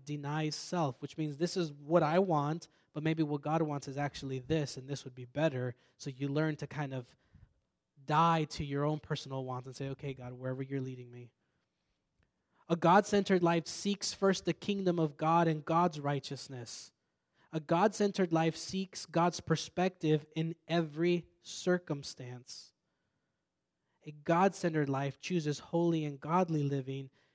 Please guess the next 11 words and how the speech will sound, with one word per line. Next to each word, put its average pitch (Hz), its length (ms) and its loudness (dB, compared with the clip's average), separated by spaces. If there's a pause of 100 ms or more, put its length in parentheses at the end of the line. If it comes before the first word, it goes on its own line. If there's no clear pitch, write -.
and 147 140 -8
to 156 100 -6
know 175 360 4
and 170 180 0
do 185 220 2
God's 147 360 -4
will, 139 460 0 (280)
you 156 120 -4
must 151 320 -2
deny 156 400 0
yourself 143 560 -2